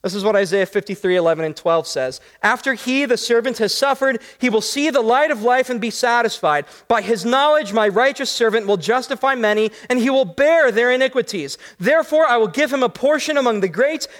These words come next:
and he will divide the spoils with the strong, because he poured out his life unto death." And, and here's the key phrase, "he was numbered with the transgressors.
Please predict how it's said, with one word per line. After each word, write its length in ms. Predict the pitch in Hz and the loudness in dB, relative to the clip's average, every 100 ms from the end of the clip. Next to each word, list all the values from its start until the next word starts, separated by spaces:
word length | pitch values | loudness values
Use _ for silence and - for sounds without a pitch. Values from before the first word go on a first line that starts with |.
| - | -2
and 80 | |
he 100 | 254 | 0
will 120 | 233 233 | 2 0
divide 520 | 220 175 285 320 320 | 0 0 2 0 0
the 60 | |
spoils 460 | 262 - 262 247 208 | -4 -2 0 2 0
with 100 | 208 | -2
the 80 | 190 | -6
strong, 500 | - 254 277 285 269 - - | -4 -2 2 0 -2 -14 -4
because 280 | 233 226 185 | -2 -2 -2
he 60 | |
poured 320 | 214 - 285 330 | -4 -2 2 2
out 200 | 320 226 | 2 -2
his 180 | 233 | -2
life 220 | 240 226 233 | 0 0 -2
unto 200 | 214 220 | -2 0
death." 280 | 214 160 - 359 | 0 -2 -4 2
And, 380 | 392 240 226 - - | 4 2 0 -6 -6
and 120 | 233 | -2
here's 200 | 214 233 | 0 -2
the 80 | 254 | -4
key 160 | - 302 | -6 -6
phrase, 400 | 269 240 226 226 - - | 0 2 2 -2 -20 -8
"he 260 | - 320 320 | 0 2 2
was 400 | 214 302 311 214 | 2 2 2 -2
numbered 920 | 226 240 349 302 190 156 120 110 120 _ _ _ _ _ _ | 0 2 2 0 -2 -2 -4 -10 -16 _ _ _ _ _ _
with 180 | 190 214 | -2 0
the 80 | 220 | 0
transgressors. 1120 | 214 208 202 156 190 160 160 123 113 - - | -2 -4 -2 -2 -2 -2 -8 -10 -12 -16 -16